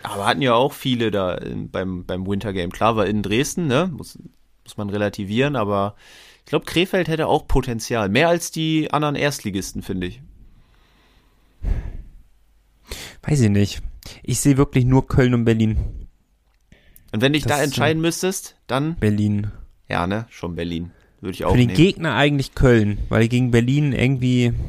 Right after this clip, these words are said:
Speaker 2: obwohl Berlin und Freiluftspiele anscheinend ja nicht deren Ding. Wenn selbst Dresden die Sache da spannend macht, dann schafft's ja wohl wirklich jeder. <laughs> Aber
Speaker 1: Und gerade aktuell habe ich gar keine Lust, gegen Köln zu spielen.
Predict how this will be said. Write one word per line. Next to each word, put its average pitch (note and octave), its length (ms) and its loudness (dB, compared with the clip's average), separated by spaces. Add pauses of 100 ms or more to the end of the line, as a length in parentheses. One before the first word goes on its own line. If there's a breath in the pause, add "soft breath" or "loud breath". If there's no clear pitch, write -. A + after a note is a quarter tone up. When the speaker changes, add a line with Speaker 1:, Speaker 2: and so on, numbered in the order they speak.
(140)
Speaker 2:
obwohl C#3 360 4
Berlin B2+ 320 0
und A2+ 80 0
Freiluftspiele C3+ 580 2
anscheinend A#2+ 320 0
ja B2+ 60 6
nicht B2 180 0
deren A#2+ 240 4
Ding. B2 240 6
Wenn G#2+ 120 0
selbst - 460 -2 (200)
Dresden B2 320 2
die A2 80 0
Sache A2 240 4
da A2 120 4
spannend A2 360 2
macht, B2 260 2
dann A2+ 80 -2
schafft's - 280 -2
ja A#2 100 2
wohl A2 100 2
wirklich A2 320 -2
jeder. A#2+ 460 4
<laughs> - 1800 -2
Aber - 200 2
Speaker 1:
Und G#3+ 220 6
gerade B2+ 380 4
aktuell - 480 -2
habe A2+ 160 -2
ich G#2+ 100 -6
gar G2+ 200 2
keine F#2 220 -6
Lust, E2+ 260 -8
gegen F#2 180 -6
Köln F#2 260 0
zu F2 120 -12
spielen. F2+ 360 -8